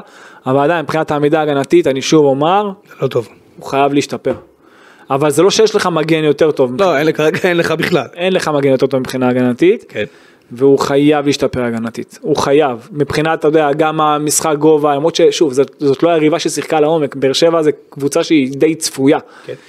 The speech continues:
Speaker 1: היא קבוצה של ארבע שלוש שלוש, שמנסה להניע את הכדור, יחסית בכוח, לא משחקת על ארוכים, חוץ מבנייחים ששם היא כן, אתה יודע, ראית, ו-, <coughs> וגם קל ללחוץ אותה, קל ללחוץ אותה נכון, וגם האמצע שלה לא מסורטט כמו שלך, ולכן הדברים ההוא יחסית כאילו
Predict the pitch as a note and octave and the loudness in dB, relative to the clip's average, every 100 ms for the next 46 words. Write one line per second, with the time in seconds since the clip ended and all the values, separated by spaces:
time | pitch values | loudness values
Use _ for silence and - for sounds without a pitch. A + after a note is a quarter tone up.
0 | - D3 D#3 F3+ E3+ E3+ F3 F3 D#3+ D#3+ | -4 2 2 2 2 2 2 0 0 2
1 | E3 D3+ E3+ D#3+ D3 C#3 E3 D#3 E3 C#3+ | 2 4 2 2 0 0 0 2 0 0
2 | C#3+ D3 D#3 C3+ B2+ - D3+ C#3 - E3 | 2 4 6 6 2 -2 0 0 2 0
3 | E3 - D#3+ D#3+ E3 D#3 D3 C#3 C3+ - | 0 -4 -6 -2 0 0 0 2 0 2
4 | F3+ G#3+ - - - - - _ - - | 2 2 -10 -20 -20 -20 -20 _ -10 -2
5 | D#3+ D3+ C3+ C3 C3 D3 B2+ A#2 B2+ A#2+ | 2 2 2 0 -2 -2 -4 -4 -4 -6
6 | A2+ B2+ A2+ A2 A#2+ A#2+ A#2 A#2 C3+ F3 | -6 -6 -6 -10 -8 -6 -4 -2 -2 -2
7 | - - - - - - A#2 B2+ C3+ C#3 | -6 -16 -20 -20 -20 -16 -2 4 4 6
8 | C#3 D3 - A3 - - A3 - _ - | 4 4 0 -6 -4 -10 -14 -18 _ -6
9 | C#3+ C3+ C#3 F3 E3+ D#3+ F#3+ G#3 D3 A#2 | -2 -2 -2 0 2 2 2 2 -2 -6
10 | _ _ _ _ - E3 E3 F3 E3+ D#3+ | _ _ _ _ -2 0 0 0 0 0
11 | D#3 A3+ G3 D#3+ D3+ D3 C3 A3 B3 A#3 | 0 0 2 0 0 -2 0 -2 0 2
12 | F#3+ F3 F3+ F3+ E3 F3+ F3 E3+ D#3 D3 | 2 2 0 2 2 0 -2 -2 0 0
13 | C#3+ - _ _ _ _ _ C3+ D3 A3+ | 0 -6 _ _ _ _ _ -6 -2 2
14 | B3+ A3 A#3+ B3 B3+ B3 A3 G#3+ B3+ G#3+ | 2 2 0 2 4 4 2 0 0 2
15 | B3 A#3 A3 G#3+ G3+ | 4 6 8 8 6